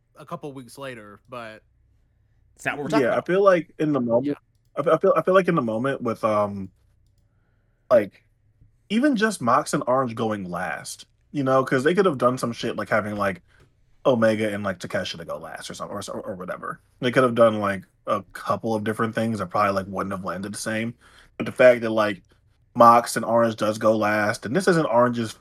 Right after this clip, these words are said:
Speaker 3: first, like, big match or first, like, big pay-per-view spot or whatever,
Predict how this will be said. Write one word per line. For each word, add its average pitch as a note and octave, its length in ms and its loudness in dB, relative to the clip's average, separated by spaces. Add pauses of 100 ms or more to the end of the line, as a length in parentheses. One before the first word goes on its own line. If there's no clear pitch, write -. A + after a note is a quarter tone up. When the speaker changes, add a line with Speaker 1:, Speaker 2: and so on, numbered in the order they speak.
(200)
Speaker 3:
first, A2 360 -6
like, G#2 240 -4 (680)
big D#3 280 4
match C3+ 500 2
or G2+ 140 -4
first, G#2+ 280 -4
like, G2+ 160 -6
big A2 160 -4
pay-per-view G#2+ 360 -8
spot A#2 240 -2
or A#2 60 0
whatever, A#2+ 540 0